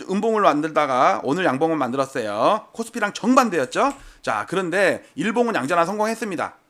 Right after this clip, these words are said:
주봉은 음전환 안 됐어요. 얘가 천삼백사 원까지 빠져야 되는데 천삼백팔 원까지 빤-, 빠지고 급반등을 했죠. 그러니까 주봉에서는 양-, 음전환 안 됐어요. 그러니까 얘는 주중에도 음전환 안 됐어. 왜? 얘는 여섯 개거든. 엔디에프가 얘기하는, 제가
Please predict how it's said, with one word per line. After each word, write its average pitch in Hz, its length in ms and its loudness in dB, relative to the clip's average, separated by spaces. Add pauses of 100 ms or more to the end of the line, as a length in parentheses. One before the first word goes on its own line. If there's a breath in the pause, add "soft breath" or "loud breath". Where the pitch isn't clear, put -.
(480 soft breath)
주봉은 226 400 4
음전환 196 380 2
안 147 80 0
됐어요. 160 440 0
얘가 180 280 2
천삼백사 233 880 -4
원까지 226 300 0
빠져야 196 260 -2
되는데 175 400 -2 (200 loud breath)
천삼백팔 233 640 -4
원까지 233 420 -2
빤-, 190 180 0
빠지고 208 580 2 (460 soft breath)
급반등을 220 420 4
했죠. 143 360 0
그러니까 180 200 -2
주봉에서는 190 460 -2
양-, 135 100 0 (200)
음전환 165 340 0
안 127 120 2
됐어요. 156 460 2 (280 loud breath)
그러니까 185 260 0 (140 loud breath)
얘는 226 240 0
주중에도 233 500 0
음전환 165 300 2
안 120 160 0
됐어. 135 220 -4
왜? 123 200 2
얘는 160 140 2
여섯 135 200 0
개거든. 120 460 -4
엔디에프가 202 540 0
얘기하는, 127 240 -2
제가 165 280 2